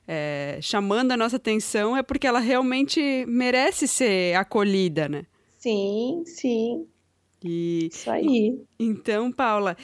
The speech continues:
Speaker 1: eu gostaria de saber, é, pra quem se interessa por autoconhecimento, qual
Speaker 2: Uhum.
Speaker 1: é, na tua opinião, um passo fundamental pra
Speaker 2: Uhum.
Speaker 1: seguir nessa jornada?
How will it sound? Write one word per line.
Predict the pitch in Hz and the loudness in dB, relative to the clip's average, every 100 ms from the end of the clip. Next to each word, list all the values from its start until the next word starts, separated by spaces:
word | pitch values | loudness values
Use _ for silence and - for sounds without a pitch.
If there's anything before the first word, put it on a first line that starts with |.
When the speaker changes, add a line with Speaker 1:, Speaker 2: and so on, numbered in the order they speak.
| - - | -18 -8
Speaker 1:
eu | 208 | -6
gostaria | 202 240 294 262 285 | -2 -2 0 0 0
de | 285 | 0
saber, | - 277 208 233 285 294 - - - | 0 -2 0 0 0 -2 -10 -20 -10
é, | 180 175 180 | -2 0 0
pra | 214 214 | -2 -4
quem | 254 254 | -2 -2
se | 277 | 0
interessa | 254 240 226 240 262 | 0 2 0 0 -4
por | 247 226 | -2 -2
autoconhecimento, | 226 - 233 226 214 - 220 208 214 220 220 | -2 -2 -2 0 0 -2 0 2 0 -2 -6
qual | - 226 220 247 | -6 0 0 2
Speaker 2:
Uhum. | 226 | 0
Speaker 1:
é, | 226 233 226 208 - | 2 2 0 0 -4
na | 208 208 208 | -4 -2 -2
tua | 226 | -4
opinião, | 214 220 202 202 208 | -4 0 0 2 0
um | 196 | 0
passo | 208 214 - | 0 0 -2
fundamental | - 233 226 214 214 202 196 185 | -4 -2 0 2 0 2 2 2
pra | 180 190 175 165 165 | 0 2 2 2 0
Speaker 2:
Uhum. | 170 | -2
Speaker 1:
seguir | - 180 170 180 | -2 -2 0 2
nessa | 175 - 180 | 2 0 0
jornada? | 180 170 165 139 135 | 0 0 -2 -4 -10